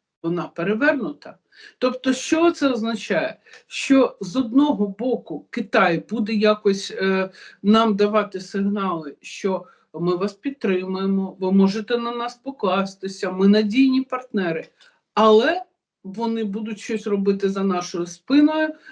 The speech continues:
бо на них не можна покластися. Е, це те, що, е, для нас. Для Росії тут карта дерево.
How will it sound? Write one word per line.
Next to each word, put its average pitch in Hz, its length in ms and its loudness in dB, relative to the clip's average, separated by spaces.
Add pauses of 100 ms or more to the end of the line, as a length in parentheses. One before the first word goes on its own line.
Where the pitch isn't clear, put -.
(120)
бо 208 220 6
на 214 240 6
них 226 340 -2
не 208 80 2
можна 190 380 0
покластися. - 880 -12 (480)
Е, 185 280 4
це 320 360 0
те, 247 280 2
що, 220 280 -2
е, 196 580 -2
для 208 200 0
нас. - 600 -8
Для 277 460 0
Росії 262 520 -8 (100)
тут - 180 -20
карта 185 360 -10
дерево. 196 640 0